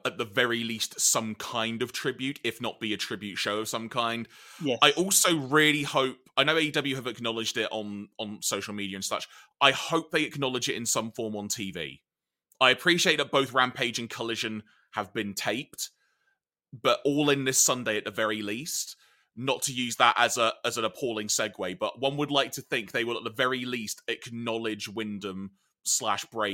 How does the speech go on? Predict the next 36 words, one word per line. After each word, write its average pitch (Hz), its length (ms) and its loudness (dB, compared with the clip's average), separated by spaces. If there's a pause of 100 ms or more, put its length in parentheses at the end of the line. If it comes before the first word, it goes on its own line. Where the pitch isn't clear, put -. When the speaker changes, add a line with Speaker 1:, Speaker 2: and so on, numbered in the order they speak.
(140)
Speaker 1:
in 107 160 -6
some 107 340 2
form 92 420 -4 (140)
on 101 160 -2
the 98 100 -4
All 92 180 -6
In 90 120 -8
broadcast. 80 560 -10
Speaker 2:
Oh, 202 260 8
uh, 175 120 6 (180)
just, 190 180 2 (140)
just 208 200 0 (440)
before 190 240 4
we 165 200 2 (140)
go 170 200 10
on 170 120 0
to - 80 -8
the 139 200 4
All 135 180 4
In 127 200 -2
stuff, 120 380 0
I 135 140 4
was 143 160 -6
just - 180 -12
thinking, 151 500 -4
like, 131 340 2 (840)
when 156 200 4
that 170 220 6
tweet 165 240 -2
was 147 160 -6
sent 151 220 2
out, 131 380 2
wouldn't 143 440 -4 (280)
that 131 160 -4 (180)
have 139 220 2 (100)
been 135 500 0